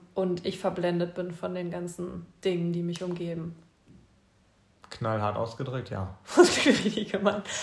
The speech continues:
Speaker 1: Aber
Speaker 2: Du hast das so
Speaker 1: andererseits,
Speaker 2: formuliert, ja,
Speaker 1: es haben
Speaker 2: aber
Speaker 1: aber auch richtig viele, ähm, als ich damals dein Kinderzimmer gefilmt habe, haben so viele geschrieben, „Ja, mein Freund ist genauso“ oder „Mein Mann ist genauso.“ Das würde ja bedeuten, dass die meisten Männer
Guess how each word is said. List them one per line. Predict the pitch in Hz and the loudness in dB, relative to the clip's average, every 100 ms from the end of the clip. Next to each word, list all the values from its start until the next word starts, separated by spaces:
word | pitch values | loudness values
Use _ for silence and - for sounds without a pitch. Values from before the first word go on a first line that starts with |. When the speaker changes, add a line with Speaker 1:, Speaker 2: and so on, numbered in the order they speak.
| - - | -6 4
Speaker 1:
Aber | 214 233 | 8 10
Speaker 2:
Du | - | 10
hast | - 294 | 10 10
das | 240 | 10
so | 233 | 10
Speaker 1:
andererseits, | 254 | 6
Speaker 2:
formuliert, | 104 101 98 | 4 2 4
ja, | |
Speaker 1:
es | 127 | 4
haben | 240 254 | 6 8
Speaker 2:
aber | 233 - | 8 8
Speaker 1:
aber | - | 8
auch | 220 | 6
richtig | 247 277 - | 4 2 -6
viele, | - 247 233 226 220 220 | -2 0 4 6 6 4
ähm, | 202 202 | 4 4
als | - 202 | 2 -2
ich | 208 | 0
damals | 208 202 202 | 2 2 0
dein | 190 | -2
Kinderzimmer | 190 220 208 190 180 | -4 -2 -2 -2 -4
gefilmt | 175 175 185 180 190 | -4 -4 -4 -4 -4
habe, | 180 190 214 - - - | -2 0 0 -2 -16 -6
haben | - 202 202 - - - _ _ 220 | 2 2 2 -2 -14 -20 _ _ -4
so | 196 220 262 | 2 6 8
viele | 262 254 220 | 6 4 4
geschrieben, | 208 214 233 226 214 - | 2 0 -2 2 2 2
„Ja, | 208 196 196 | 4 6 6
mein | 190 185 | 6 2
Freund | 185 196 190 | 2 0 0
ist | 185 | -2
genauso“ | 190 180 175 180 | -2 2 2 0
oder | 175 175 | 0 0
„Mein | 175 180 | 0 2
Mann | 185 185 | 0 0
ist | 185 - | -4 -2
genauso.“ | 190 175 190 175 175 233 - - | 0 2 2 2 0 0 -6 -12
Das | - | 0
würde | 240 220 | 6 8
ja | |
bedeuten, | 202 196 202 214 196 | 6 8 6 6 0
dass | 202 - - - | 0 -2 -10 -4
die | 214 | 2
meisten | 202 202 269 - 269 | 6 8 8 6 6
Männer | 190 196 214 214 | 6 8 6 6